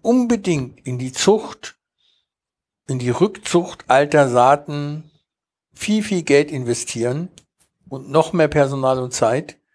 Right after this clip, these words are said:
um wehrhafte, produktive Getreidesorten wieder zu haben.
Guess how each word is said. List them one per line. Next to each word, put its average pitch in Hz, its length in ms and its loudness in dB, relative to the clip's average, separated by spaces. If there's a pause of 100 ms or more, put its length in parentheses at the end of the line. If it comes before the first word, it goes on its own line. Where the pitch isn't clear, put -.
(720)
um 226 420 2 (840)
wehrhafte, 156 1200 2 (440)
produktive 127 1300 -2 (1500)
Getreidesorten 123 960 0
wieder 113 200 -4
zu 113 180 -4
haben. 104 400 -6